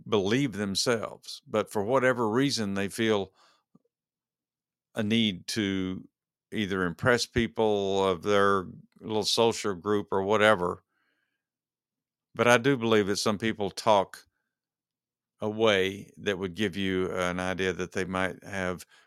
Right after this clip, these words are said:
racist attitudes. But if you really got to know them, they don't. They just don't. They're not smart enough to talk the way that they talk.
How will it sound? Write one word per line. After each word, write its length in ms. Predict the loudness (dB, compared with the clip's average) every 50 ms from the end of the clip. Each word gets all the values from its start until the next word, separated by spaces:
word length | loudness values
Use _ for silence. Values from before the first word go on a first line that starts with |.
| _ _ -6
racist 600 | -2 -2 0 -2 -2 -6 -6 -4 -2 -2 -2 -4 _ _ _ -8
attitudes. 920 | -4 -2 -2 -2 -4 -6 -8 -6 -4 -4 -4 -4 -6 -6 -8 -8 -10 -10 -12 _ _ _ _ _ _ _ _ _ _ _ _ _ _ _ _ _ _ _ _ _ _ _ _ _ _ 2
But 160 | 2 4 4
if 160 | 2 0 -2
you 100 | -4 0
really 260 | 0 2 2 2 2
got 200 | 2 0 0 0
to 100 | -2 -4
know 220 | -2 0 0 0 0
them, 260 | 0 -2 -4 -4 -2
they 140 | -2 -4 0
don't. 520 | 2 4 4 4 4 2 -2 -8 -10 -4
They 140 | -4 -4 -2
just 300 | -2 -2 -2 -2 -2 -2
don't. 320 | 0 0 0 -2 -6 -12 _ -20 _ _ _ _ _ _ _ _ _ _ _ _ _ -8
They're 80 | -2
not 180 | 0 0 0 0
smart 440 | -2 -2 0 2 6 8 8 8 6
enough 340 | 4 2 2 0 -2 -2 -6
to 80 | -14 -14
talk 380 | -2 2 2 2 2 0 _
the 80 | -8 -2
way 200 | 2 4 4 4
that 220 | 2 0 -6 -6
they 120 | -6 -6 -6
talk. 480 | -4 -2 -2 -2 -2 -2 -6 -10 -20